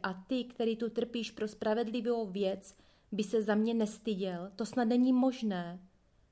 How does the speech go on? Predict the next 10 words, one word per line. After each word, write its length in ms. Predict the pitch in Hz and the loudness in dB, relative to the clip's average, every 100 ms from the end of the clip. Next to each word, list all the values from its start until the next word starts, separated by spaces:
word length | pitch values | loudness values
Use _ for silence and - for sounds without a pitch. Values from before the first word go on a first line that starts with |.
| _ | _
Mě 120 | 220 | -2
si 140 | 214 233 | 0 -2
každý 420 | 226 214 196 240 | -2 -4 -4 -4
hnusí. 680 | 226 233 214 - 185 170 180 - _ _ _ _ _ _ _ _ _ _ | -2 -2 -4 -8 -10 -10 -14 -20 _ _ _ _ _ _ _ _ _ _
Víš, 420 | 196 208 208 208 - | -2 0 0 -4 -6
kdybych 300 | 208 220 240 | -2 0 0
se 120 | - | 0
nesetkal 500 | 240 247 247 - 247 | 0 0 -2 -2 0
s 60 | 214 | 2
Ježíšem, 800 | 208 196 214 202 - 202 208 | 0 0 -4 -4 -4 -4 -4